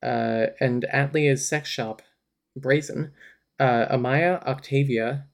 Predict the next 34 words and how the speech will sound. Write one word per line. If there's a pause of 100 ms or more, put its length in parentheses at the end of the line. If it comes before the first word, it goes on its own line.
(140)
and
then
community
connections,
Violet,
Liliana,
and
Robin. (300)
Um, (120)
I'm
gonna
be
straight.
I
do
appreciate
having
everyone's,
like, (200)
names
and
pronouns
lists
back
here
and
who
they
are
in
relation
to
the
characters,